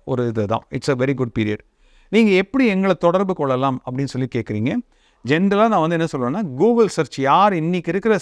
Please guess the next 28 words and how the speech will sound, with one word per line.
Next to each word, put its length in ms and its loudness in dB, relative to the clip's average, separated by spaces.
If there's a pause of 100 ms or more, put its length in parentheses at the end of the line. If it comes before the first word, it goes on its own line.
சி-, 40 -8
இதுல 360 0
வந்து 360 -4 (380)
சுந்தர் 360 2
பிச்சை 340 -2
அப்படிங்கிறவரு 500 -2
ஒரு 160 2
அருமையான 460 0
ஒரு 200 0
சிஸ்டம் 260 -4
வந்து 260 -2
கிரியேட் 240 -2
பண்ணியிருக்காரு. 280 -4 (200)
Google-ல 340 2
போய் 180 -2
நீங்க 200 0
யார் 360 2
பேரை 280 0
போட்டு 240 -4
சர்ச் 320 -6
பண்ணாலும் 440 -2 (480)
அவங்களுடைய 380 4
வெப்சைட்டுக்கு 580 0
போயிடும். 160 0
அந்த 220 2
வெப்சைட்லேருந்து 580 -2
யாரை 440 2
நீங்க 180 0